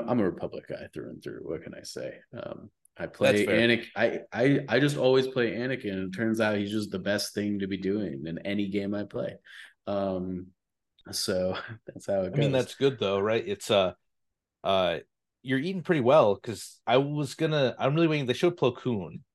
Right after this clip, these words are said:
Speaker 1: Mm-hmm.
Speaker 2: and, uh, um, I'm a big fan of, uh, Plo Koon myself, and we used to play an X-Wing list called Plo's Bros, where Plo Koon was very supportive.
Speaker 1: Sure,
Speaker 2: And so I just
Speaker 1: sure.
Speaker 2: wanna do, like, Plo Koon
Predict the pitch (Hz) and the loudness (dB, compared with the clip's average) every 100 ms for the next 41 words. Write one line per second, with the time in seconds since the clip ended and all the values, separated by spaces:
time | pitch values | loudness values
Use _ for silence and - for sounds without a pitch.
0 | _ _ _ _ 101 98 92 87 87 87 | _ _ _ _ -2 0 0 -2 -4 -4
1 | 85 90 85 85 98 101 113 - 110 101 | -4 -2 -2 -2 -2 0 0 2 4 4
2 | 95 85 87 85 - - _ _ _ _ | 2 -2 -2 -2 -4 -12 _ _ _ _
3 | _ _ _ _ _ 127 113 127 107 87 | _ _ _ _ _ 2 4 4 2 2
4 | - 104 98 - 98 90 92 95 - 113 | 4 4 4 0 -2 -2 -4 -6 -2 2
5 | 92 95 - 92 90 - 98 85 - 98 | 4 2 -2 -2 -2 -2 -2 -2 2 4
6 | 87 - 92 90 85 90 - - 98 87 | 4 0 0 2 2 -2 -6 0 0 2
7 | 95 90 95 87 - - 95 101 104 _ | -2 0 0 0 -2 2 4 4 2 _
8 | _ _ _ _ _ _ 98 87 107 92 | _ _ _ _ _ _ 2 4 2 6
9 | 120 110 110 98 - 117 - 120 107 101 | 6 8 6 6 4 4 4 2 2 2
10 | 92 | -2